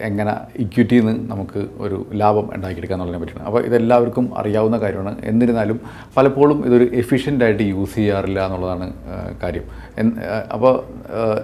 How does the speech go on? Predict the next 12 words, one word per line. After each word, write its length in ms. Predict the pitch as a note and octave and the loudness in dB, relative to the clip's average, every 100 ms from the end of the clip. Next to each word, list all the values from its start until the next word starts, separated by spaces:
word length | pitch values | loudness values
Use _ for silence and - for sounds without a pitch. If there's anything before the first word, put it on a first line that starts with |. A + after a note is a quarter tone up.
| - | -2
ഇക്വിറ്റിയിൽ 460 | B2 E3 C#3+ D#3+ | 2 4 4 4
ഇൻവെസ്റ്റ് 440 | D#3+ - A#2+ G#2+ G#2+ | 2 2 2 2 0
ചെയ്യുമ്പോൾ, 220 | G2 F#2 | -2 -2
അല്ലാന്നുണ്ടെങ്കിൽ 440 | G#2+ A2 A2 G#2+ | -2 0 0 0
നമ്മൾ 240 | A2 G#2 G#2 | 0 0 0
ഡെറ്റിൽ 360 | G2 A2 C3 | 0 0 2
ഇൻവെസ്റ്റ് 280 | A2 G2+ - | 2 0 -2
ചെയ്യുമ്പോൾ, 260 | F2+ F2 F#2+ - | -6 -6 -6 2
ഏതിൽ 360 | C3+ E3 F3+ | 4 6 4
ഇൻവെസ്റ്റ് 320 | B2 A2+ A2+ | 4 4 2
ചെയ്യുന്ന 180 | A#2 G#2 | 0 -2
ടൈമിലും 320 | F#2+ F2 F#2 | -2 -4 -6